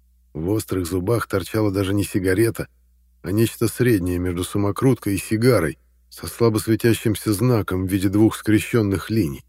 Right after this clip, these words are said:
там, где положено быть фильтру у обычных сигарет. Луккунен прикурила, отодвинулась,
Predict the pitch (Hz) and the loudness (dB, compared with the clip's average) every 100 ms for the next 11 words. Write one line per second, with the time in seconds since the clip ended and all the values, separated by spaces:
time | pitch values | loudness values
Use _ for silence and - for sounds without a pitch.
0 | _ _ - 107 95 104 107 110 95 104 | _ _ -4 -2 -2 -2 2 2 4 2
1 | 98 - - 123 82 92 90 92 90 - | 0 -4 -2 -2 -2 -2 -2 0 -2 -4
2 | 80 101 92 82 - _ _ _ _ _ | -6 -2 0 -2 -4 _ _ _ _ _
3 | _ _ _ _ _ _ _ _ - 85 | _ _ _ _ _ _ _ _ -6 -2
4 | 110 - 95 90 78 - 82 87 107 120 | -2 -2 -4 -2 -4 -6 -4 0 2 2
5 | 107 - - 80 104 117 98 - | 0 -2 -4 0 2 2 0 -4